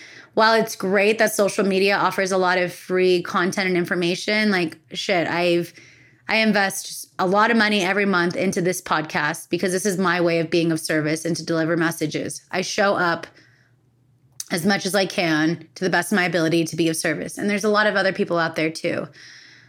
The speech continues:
What we have to see, though, is that the, there's a big problem going on,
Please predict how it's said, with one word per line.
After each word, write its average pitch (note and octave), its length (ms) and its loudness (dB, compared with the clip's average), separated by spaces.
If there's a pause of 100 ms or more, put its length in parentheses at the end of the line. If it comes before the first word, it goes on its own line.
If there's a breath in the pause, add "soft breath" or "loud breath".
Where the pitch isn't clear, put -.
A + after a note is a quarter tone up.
(100)
What G#3+ 340 2
we A#3 120 4
have A3+ 360 2
to A3+ 140 2
see, A3 440 2
though, E3+ 400 2
is F3 320 0
that E3 540 0 (1040 soft breath)
the, G3+ 340 4
there's G#3 160 0
a G#3 60 2
big A3 380 0
problem G#3+ 480 2
going F#3+ 320 2
on, E3+ 460 0